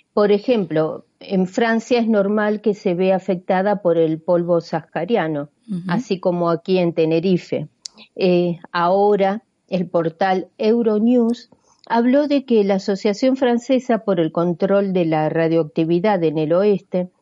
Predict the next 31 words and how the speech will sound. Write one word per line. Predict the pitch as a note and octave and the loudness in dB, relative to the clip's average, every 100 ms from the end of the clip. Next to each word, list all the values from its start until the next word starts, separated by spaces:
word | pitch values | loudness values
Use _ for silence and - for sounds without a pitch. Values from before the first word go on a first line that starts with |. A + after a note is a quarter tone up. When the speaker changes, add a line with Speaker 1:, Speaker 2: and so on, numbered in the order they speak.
| _ - | _ -12
Speaker 1:
realizó | - B3+ B3+ C4 D#4+ | -2 0 2 0 0
una | E4+ | 0
investigación | E4+ B3+ A3+ B3 A#3 A3+ - C#4+ A#3+ A3 A#3 _ _ - | 2 0 0 0 2 0 -2 -2 0 0 -4 _ _ -4
en | A#3 A#3+ | 2 4
la | A#3 | 2
que | A#3+ | 0
se | A#3 B3+ | 0 2
demuestra | B3 B3+ C4 A#3+ G3 F#3 | 2 2 0 -2 -2 -2
que | F3 F#3 | -2 0
la | F#3+ F3+ | 0 -2
calima | - G#3 A#3 A#3 F#3 D3+ | -6 -4 0 0 0 -2
que | E3+ D#3+ | -2 0
llegó | E3 F3 G#3+ | 2 2 2
en | F#3 | 2
los | D#3+ - | 0 -2
últimos | A3+ A#3 A3 G#3 | 0 2 2 2
meses | F#3+ A3 F3 - B2+ - - | 2 2 0 -2 -4 -8 -8
a | F#3 F3 | -4 -4
Francia | - G#3+ F3 D3+ - C#3+ - | 0 0 0 -2 -2 -4 -2
y | B3 C4 | -2 0
Suiza | - C4 A#3 G3 A3 G#3 G#3 _ _ - - _ - | 0 2 2 0 -2 -4 -6 _ _ -20 -20 _ -2
presenta | B3 A#3+ - D4 C#4+ C#4 | 0 0 0 2 2 2
niveles | B3+ A#3 G#3+ G#3 F3 E3+ - - | 2 2 2 2 2 -2 -4 -8
inequívocamente | A3+ A3 A3 G#3+ - D4+ D4+ C4 G#3 F3+ G#3 A3+ G#3+ F#3 | 0 2 2 0 0 2 2 2 0 0 0 0 0 0
anormales | F3+ F3 F3+ A3 B3 C4 C4 - _ _ - | 2 0 0 0 2 2 0 -4 _ _ -8
de | G3+ G#3 | 0 0
cesio | G3 - B3 B3 B3+ A#3 | 0 0 -2 0 -2 -2
ciento | - B3 B3 A#3+ G3 | -2 0 0 0 -2
treinta | F#3 F3+ G3+ | -2 -2 -2
y | |
siete, | G3 C#4+ F#3 - D3 | 0 0 0 -2 -6